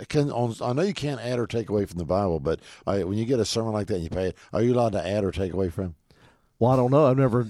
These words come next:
Speaker 2: used, are you trying to catch me in something there? No, I've, I don't use sermon dot com. <laughs> I don't use it, so I can't tell you,
Speaker 1: Oh,
Speaker 2: you
Speaker 1: I
Speaker 2: know,
Speaker 1: thought maybe you
Speaker 2: but
Speaker 1: had a little
Speaker 2: the
Speaker 1: secret from me then.
Speaker 2: No,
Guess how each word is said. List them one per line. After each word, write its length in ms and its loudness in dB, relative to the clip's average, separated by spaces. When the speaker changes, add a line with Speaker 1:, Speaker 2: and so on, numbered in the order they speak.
Speaker 2:
used, 340 2
are 120 0
you 160 2
trying 180 6
to 80 0
catch 260 4
me 140 2
in 80 0
something 300 0
there? 320 0
No, 180 0
I've, 260 0
I 120 2
don't 200 2
use 360 2
sermon 320 2
dot 300 0
com. 1040 2
<laughs> 60 -20
I 220 4
don't 240 2
use 260 2
it, 100 -4
so 180 2
I 160 4
can't 300 -2
tell 260 2
you, 300 -4
Speaker 1:
Oh, 200 -4
Speaker 2:
you 80 2
Speaker 1:
I 40 0
Speaker 2:
know, 220 2
Speaker 1:
thought 100 0
maybe 160 -2
you 60 0
Speaker 2:
but 60 4
Speaker 1:
had 80 2
a 80 -4
little 120 2
Speaker 2:
the 20 -6
Speaker 1:
secret 420 -6
from 240 -10
me 80 -10
then. 200 -10
Speaker 2:
No, 920 2